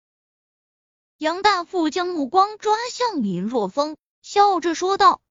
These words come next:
：“现在村长就是你了，你上去说几句。”林若风无奈的笑了笑，既然大家都信任他，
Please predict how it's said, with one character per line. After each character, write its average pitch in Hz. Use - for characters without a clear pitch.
：“现 285
在 277
村 339
长 262
就 339
是 403
你 285
了， 277
你 180
上 208
去 175
说 220
几 -
句。” 311
林 311
若 370
风 403
无 320
奈 440
的 240
笑 269
了 202
笑， 254
既 277
然 226
大 254
家 254
都 320
信 330
任 175
他， 170